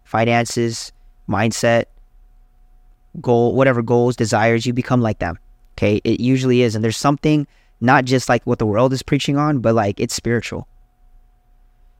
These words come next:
And then I think another way to grow spiritually is you sh-, you need to have an active prayer life. You need to, and I'm not telling you to just be praying in King James. "Thou art thou holiest of thee,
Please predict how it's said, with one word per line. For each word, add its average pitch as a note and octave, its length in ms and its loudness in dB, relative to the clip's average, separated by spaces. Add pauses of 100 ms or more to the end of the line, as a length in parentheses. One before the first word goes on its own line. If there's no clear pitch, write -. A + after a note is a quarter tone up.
(140)
And D3 100 -2
then D#3+ 80 4
I D#3+ 60 2
think F3+ 160 0
another D3+ 240 2
way C#3 140 2
to B2+ 60 2
grow A#2+ 260 2
spiritually A#2+ 580 0
is A2+ 260 -4 (120)
you C3 180 -4
sh-, - 100 -10
you C#3+ 100 -2
need D3+ 120 2
to E3+ 80 2
have C#3+ 160 4
an A#2+ 80 0
active G#2+ 240 -4
prayer G#2 200 -4
life. G2 280 -8 (1080)
You B2 140 -2
need C#3 180 2
to, C3+ 320 0
and C3 220 0
I'm C3+ 100 0
not E3 160 2
telling C3 280 0
you C#3 100 4
to B2 80 4
just A2+ 320 -6 (280)
be A#2+ 140 2
praying B2+ 300 2
in A2+ 100 2
King B2 240 0
James. G2 560 -4 (1400)
"Thou C3 320 4
art C3+ 260 0
thou B2+ 280 2
holiest B2+ 560 -2
of A#2 180 -2
thee, B2 380 -2